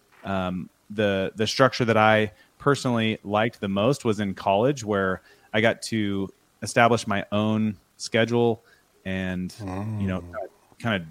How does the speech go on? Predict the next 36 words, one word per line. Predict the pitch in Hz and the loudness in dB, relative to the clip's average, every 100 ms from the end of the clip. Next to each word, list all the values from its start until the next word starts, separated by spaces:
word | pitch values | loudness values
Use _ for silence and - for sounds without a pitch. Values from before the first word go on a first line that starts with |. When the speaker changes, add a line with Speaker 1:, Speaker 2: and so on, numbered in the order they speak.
| - | -14
Speaker 1:
drive | - 98 101 104 104 98 | -6 2 4 4 4 0
and, | 90 87 - | -4 -6 -8
and, | 90 90 - | -8 -8 -8
and | 98 90 | -10 -4
go | 117 120 | 4 6
as | 113 - | 6 4
fast | 113 113 113 | 4 6 4
or | 107 | -2
as | 98 | -4
slow | - 110 104 101 | -2 2 4 4
as, | 95 | 0
as, | 95 101 95 - | -4 -6 -8 -10
as | 95 95 | -10 -6
I | 87 | -6
wanted | 90 92 87 76 | -4 -6 -6 -8
there. | 71 69 - _ _ _ _ _ _ _ _ _ _ _ | -10 -10 -16 _ _ _ _ _ _ _ _ _ _ _
Speaker 2:
Wow. | 101 113 98 - - - - - | 0 2 2 -2 -10 -10 -6 6
Well, | 143 | 8
let's | 156 156 | 8 6
take | 165 151 151 | 6 6 6
it | 139 | 6
back | 135 117 131 | 4 4 6
a | |
little | 117 113 | 6 6
bit | 117 107 | 2 0
then. | 104 101 117 214 | 0 0 -2 6
Let's | 151 160 - | 6 6 2
start | - - 143 131 | -2 6 8 8
off. | 117 110 104 - - - - - | 8 6 4 -2 -18 -20 -20 -6
Um, | 117 117 117 | 2 4 4
can | 123 139 135 | 6 8 10
you | 135 | 12
remember | 131 131 160 147 127 | 10 8 8 6 6
much | 127 131 - | 6 4 2
about | 127 127 123 | 4 4 4
kindergarten? | - 127 110 98 98 92 87 85 | 4 6 6 4 0 0 -2 -6